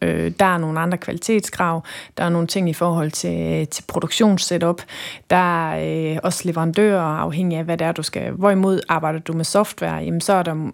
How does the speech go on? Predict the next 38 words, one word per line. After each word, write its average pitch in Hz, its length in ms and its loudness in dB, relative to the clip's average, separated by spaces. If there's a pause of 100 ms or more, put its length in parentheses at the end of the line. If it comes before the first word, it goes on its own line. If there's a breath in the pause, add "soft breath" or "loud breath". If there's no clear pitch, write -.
(120)
nogle 175 180 0
hurtigere 196 340 2
loops, 208 420 0
det 175 100 -2
er 175 40 0
hurtigere 190 440 2
ret 160 120 -4
til. 220 360 2 (440 loud breath)
Men 180 140 0
der, 202 100 6
hvor 185 100 4
mange 196 260 2
måske 175 320 0
glemmer, 190 360 2
det 185 200 0
er, 175 160 4
at 175 100 -2 (120)
starter 226 340 2
du 175 80 -4
med 170 120 -4
at 156 60 -4
lave 151 160 -6
software, 175 400 -4
så 202 120 -2
er 185 40 0
der 185 60 0
jo 180 40 2
hele 214 220 0
tiden 185 180 -2
opdateringer. - 640 -4 (420)
Der 160 40 4
er 143 40 2
jo 156 40 0
hele 226 280 2
tiden 185 280 0
ting, 185 220 0
der - 60 -2
skal - 220 -6